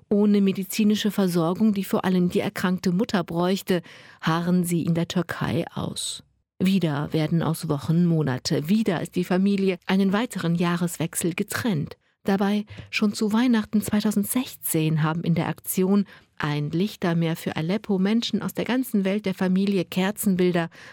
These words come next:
als Zeichen der Hoffnung geschickt. Die Hoffnung, die aufglimmt, erlischt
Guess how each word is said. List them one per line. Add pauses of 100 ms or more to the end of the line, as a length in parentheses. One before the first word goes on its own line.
als
Zeichen
der
Hoffnung
geschickt. (160)
Die
Hoffnung,
die
aufglimmt, (480)
erlischt